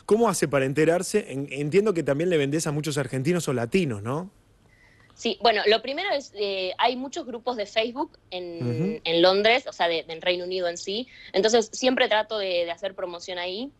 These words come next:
Speaker 2: Y también tengo otros grupos que son de, de barrios, porque se arma, cada barrio es como que tiene su, su grupito de Facebook. Entonces, ahí también promociono explicando un poco qué es la empanada y la milanesa. Y también sí tengo mi Instagram, que es donde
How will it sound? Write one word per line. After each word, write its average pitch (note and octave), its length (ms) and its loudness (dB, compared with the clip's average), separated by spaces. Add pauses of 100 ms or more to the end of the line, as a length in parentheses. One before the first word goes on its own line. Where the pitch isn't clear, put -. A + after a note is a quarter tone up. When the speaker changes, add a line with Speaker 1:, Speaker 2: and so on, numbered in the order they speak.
(160)
Speaker 2:
Y F#3 80 -10
también F#3 260 0
tengo G3 180 -6
otros F#3+ 240 -2
grupos G3+ 360 0
que F3 100 -4
son E3+ 220 0
de, D#3+ 320 0
de D#3 100 6
barrios, F#3 360 4
porque - 220 -16
se - 140 -10
arma, E3+ 140 -4
cada G3+ 180 2
barrio G#3+ 220 0
es A3+ 60 -20
como F3+ 140 -18
que E3 80 -14
tiene F3 220 -16
su, D#3 240 -20
su D#3 160 -20
grupito E3 380 -8
de E3 80 -4
Facebook. F#3 420 -8
Entonces, F3 320 -14
ahí F3 100 4
también E3+ 320 -2
promociono E3+ 520 0
explicando E3 420 -8
un D#3 60 -20
poco E3 260 -6
qué E3+ 320 0
es - 160 -10 (380)
la E3 60 -4
empanada E3+ 420 0
y - 20 -4
la D#3+ 100 -4
milanesa. A#3 640 -4 (300)
Y C#4+ 140 -4
también C#4+ 260 0
sí B3+ 140 -8
tengo A#3 240 -2
mi A3+ 220 -2
Instagram, B3+ 440 2
que F3+ 80 -2
es F3+ 60 -4
donde E3 500 -2